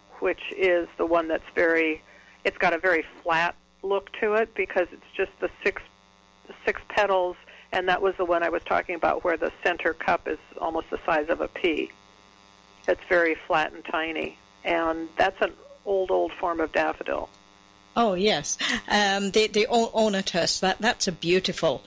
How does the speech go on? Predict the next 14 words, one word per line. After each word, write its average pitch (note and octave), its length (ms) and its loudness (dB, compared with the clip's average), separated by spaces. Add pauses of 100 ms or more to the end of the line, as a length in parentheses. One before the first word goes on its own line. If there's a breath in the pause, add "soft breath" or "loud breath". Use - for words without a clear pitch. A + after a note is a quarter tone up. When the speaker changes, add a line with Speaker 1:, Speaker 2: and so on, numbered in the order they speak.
(260 loud breath)
Speaker 2:
a A3 80 2
beautiful G#3+ 440 2
Speaker 1:
Mm-hmm. F3 80 2
Speaker 2:
little F3 300 0
one. D3 240 -2 (320 loud breath)
Um, B3 240 2
Speaker 1:
Mm-hmm. C4 260 -4
Speaker 2:
so, D4+ 480 0 (300 loud breath)
um, C#4 320 2 (960)
what G4+ 180 2
about G4+ 380 0
the C#4+ 100 4
different C4 800 0 (320)
colors. F#3+ 600 2